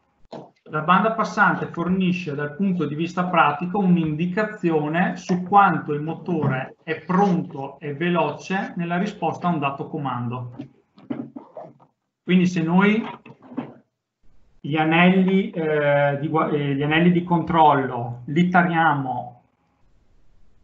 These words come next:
al massimo, dal punto di vista, eh, teorico, software, abbiamo un, il massimo della banda passante.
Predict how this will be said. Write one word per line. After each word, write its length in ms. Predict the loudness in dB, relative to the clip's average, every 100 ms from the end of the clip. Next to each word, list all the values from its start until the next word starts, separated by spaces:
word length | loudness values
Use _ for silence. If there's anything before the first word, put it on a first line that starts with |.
| _ -20 -20 -20 _
al 180 | 2 6
massimo, 800 | 6 4 -4 -4 -4 -6 -14 _ _ _ _ -10
dal 240 | -8 -4
punto 280 | -2 -2 -2
di 100 | -2
vista, 720 | 0 0 -2 0 0 0 -6
eh, 400 | -12 -10 -10 -8
teorico, 600 | -2 2 2 2 -2 -10
software, 800 | -4 0 -2 -2 0 4 4 2 2
abbiamo 480 | 2 2 2 2
un, 200 | 0 -2 -6
il 160 | 0 4
massimo 480 | 6 4 2 0 2
della 180 | 2 2
banda 360 | 2 0 -2
passante. 760 | -6 -8 -4 -4 -4 -6 -10 -12